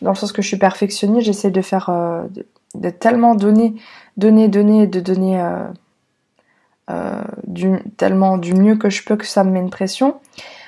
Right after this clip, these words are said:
Euh, plus la famille, les enfants et tout ça, maintenant je peux plus me permettre, euh, par exemple, euh, à une époque j'ai écrit un bouquin, peut-être que d'ailleurs je le sortirai à un moment donné, mais je vais le reprendre avec un aspect plus psycho, euh,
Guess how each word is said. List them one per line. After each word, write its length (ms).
Euh, 640
plus 520
la 220
famille, 340
les 220
enfants 300
et 60
tout 100
ça, 140
maintenant 220
je 100
peux 120
plus 220
me 80
permettre, 520
euh, 260
par 200
exemple, 460
euh, 220
à 100
une 180
époque 220
j'ai 120
écrit 240
un 60
bouquin, 420
peut-être 300
que 80
d'ailleurs 260
je 180
le 60
sortirai 500
à 40
un 60
moment 320
donné, 240
mais 100
je 100
vais 80
le 60
reprendre 400
avec 240
un 100
aspect 240
plus 220
psycho, 600
euh, 300